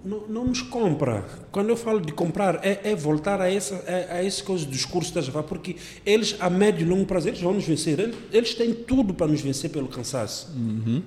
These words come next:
Speaker 1: Disso não há dúvidas, porque, ah, está cada vez mais claro e as pessoas vão tendo cada vez mais noção que precisam não exatamente de profissionais formados, mas são de profissionais preparados.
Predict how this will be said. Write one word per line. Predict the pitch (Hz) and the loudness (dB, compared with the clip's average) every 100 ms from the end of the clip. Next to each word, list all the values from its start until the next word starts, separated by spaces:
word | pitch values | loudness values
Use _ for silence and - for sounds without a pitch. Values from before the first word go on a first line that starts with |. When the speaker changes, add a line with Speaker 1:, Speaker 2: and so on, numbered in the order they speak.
| - | -2
Speaker 1:
Disso | 127 208 202 | 2 2 4
não | 180 | 2
há | |
dúvidas, | 190 143 117 104 92 - - - | 2 0 0 -2 -6 -8 -12 -2
porque, | 151 139 143 147 139 135 - - - - | -2 0 -2 0 0 -2 -18 -20 -20 -8
ah, | 143 147 151 - - - - - | -2 0 0 -6 -18 -20 -20 -16
está | - - - 185 | -8 -4 0 0
cada | - 208 160 | 0 0 2
vez | 139 165 | 4 4
mais | 151 151 - | 4 2 0
claro | 170 156 143 | -2 -2 -2
e | 147 | -4
as | - | -6
pessoas | - - 180 170 | -10 -8 -6 -4
vão | 135 | -4
tendo | 151 165 165 | -6 -6 -8
cada | - 185 151 | -6 -4 -4
vez | 131 160 156 | -2 -2 -2
mais | 143 151 | -2 -2
noção | 135 127 - 151 135 - - - - | -4 -6 -4 -4 -4 -8 -18 -20 -16
que | - 151 147 | -2 0 0
precisam | 147 143 - 190 151 135 135 | -2 -4 -2 -2 0 0 2
não | 147 180 | 4 4
exatamente | 190 151 151 170 170 | 4 4 4 4 2
de | 131 | 0
profissionais | 139 135 147 151 | -4 -4 -2 -2
formados, | 151 - 156 160 160 117 | -4 -2 0 2 0 -2
mas | 131 | -4
são | - | -4
de | 170 | -6
profissionais | - 143 156 165 | -6 -6 -4 -4
preparados. | 175 175 156 147 131 104 101 - | -4 -2 0 0 0 -2 -6 -10